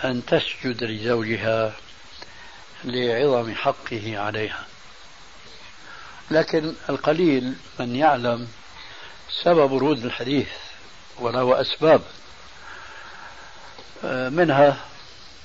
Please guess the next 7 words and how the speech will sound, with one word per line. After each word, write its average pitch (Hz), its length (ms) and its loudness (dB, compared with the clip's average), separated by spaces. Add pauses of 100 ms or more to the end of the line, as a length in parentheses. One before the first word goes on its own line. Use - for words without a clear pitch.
(440)
أن 131 200 2
معاذا 131 580 6 (840)
رضي 120 220 0
الله 120 300 6
تعالى 113 320 2
عنه 123 460 0 (1000)
كان 165 280 6